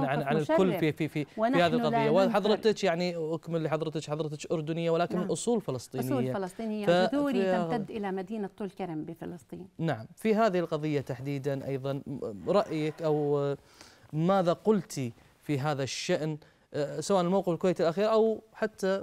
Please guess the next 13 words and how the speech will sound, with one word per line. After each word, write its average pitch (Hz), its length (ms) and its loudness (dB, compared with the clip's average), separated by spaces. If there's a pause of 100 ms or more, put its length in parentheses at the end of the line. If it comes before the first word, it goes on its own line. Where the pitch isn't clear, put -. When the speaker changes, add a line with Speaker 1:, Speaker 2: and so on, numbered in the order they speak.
Speaker 1:
فلسطين؟ 196 560 -4
يعني 135 340 -6
أنا 160 260 -2 (140)
ما 190 140 0
أقدر 185 200 2
أقول 180 220 0
أنت 170 120 -4
شنو 170 220 -2
قلت، 170 200 -2
أنت 160 140 -6
خير 214 260 4
من 208 160 2
يعبر 180 560 0